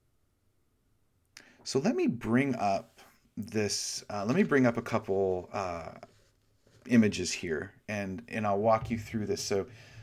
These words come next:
you know, I'm a visual person, so if I don't have something to look at, then, um,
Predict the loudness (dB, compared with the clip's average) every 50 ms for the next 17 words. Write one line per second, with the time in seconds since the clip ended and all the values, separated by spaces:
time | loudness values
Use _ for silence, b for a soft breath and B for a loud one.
0 | B B B B B 4 6 6 6 6 6 4 4 2 2 0 0 -2 -2 -2
1 | -2 -4 -4 -4 -2 -2 -2 0 -2 -2 -4 -4 -2 -2 -2 -2 -2 -2 -2 -2
2 | -2 -4 -4 -4 -4 -4 -4 -4 -4 -6 -6 -6 -6 -6 -4 -2 -2 -2 -2 -6
3 | -10 -10 -8 -8 -8 -8 -10 -10 -12 -14 -14 -14 -14 -16 -16